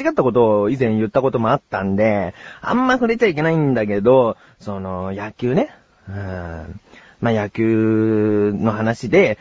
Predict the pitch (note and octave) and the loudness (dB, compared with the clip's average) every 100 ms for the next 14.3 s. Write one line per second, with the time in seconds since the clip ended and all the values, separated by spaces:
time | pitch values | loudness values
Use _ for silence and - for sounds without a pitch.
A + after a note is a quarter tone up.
0 | - - G2 F#2+ F#2 F2+ F2 E2+ E2+ E2+ | -10 -6 -4 0 0 0 -2 -2 -4 -4
1 | F2 E2 - D3 D#3 C3 C#3 D#3+ C#3 G#2+ | -4 -4 2 4 4 0 0 0 0 -4
2 | F2 D2 D#2+ B2 A2+ F2 - A2 - - | -8 -12 -6 -4 -4 -8 -8 -8 -6 0
3 | G#3+ G#3+ G#3 G3 G#2+ G2 F2 - - - | 0 2 -2 -4 -4 -4 -4 -6 -8 -12
4 | - - F#3+ C#3+ - B3 A3 G#2 D#2+ - | -10 -2 0 -2 -2 0 0 0 -6 -16
5 | - _ _ - _ G2 C#3+ E4 _ _ | -18 _ _ -20 _ 0 2 0 _ _
6 | - - _ _ _ - - F#2+ - C3 | -20 -20 _ _ _ -18 -8 -8 -6 -2
7 | C3+ C3 D3+ E3 A#2 G2+ A#2+ C#3 D#3 D#3 | 0 4 4 4 0 -2 0 2 0 2
8 | F#3+ D3 A2+ C#3+ G#3+ F#3 C#3+ C3 F3 F3+ | 2 2 2 2 2 0 0 2 4 4
9 | - G#3 A3 B2+ F2 - F#2 G#2 G#2+ A2 | 4 4 4 2 -4 -10 -8 -8 -8 -6
10 | B2 B2+ C3 C#3+ C#3+ D#3 D3+ B2+ C3 C#3 | -6 -6 -4 -2 0 0 0 2 2 0
11 | - D#3 D#3 E3+ F#3 - - D3 C#3 D#3 | -2 -2 0 2 0 -2 -2 -2 2 2
12 | D#3+ D#3 E3 E3 G3 F#3 C#3+ D3+ E3 D#3+ | 2 2 2 2 4 4 4 2 -4 -4
13 | E3+ E3+ F#3 F#3+ F3 - E3 D#3+ D#3+ E3 | -4 -2 0 2 0 0 -2 0 0 4
14 | G#3+ F#3 G#2+ | 4 2 -2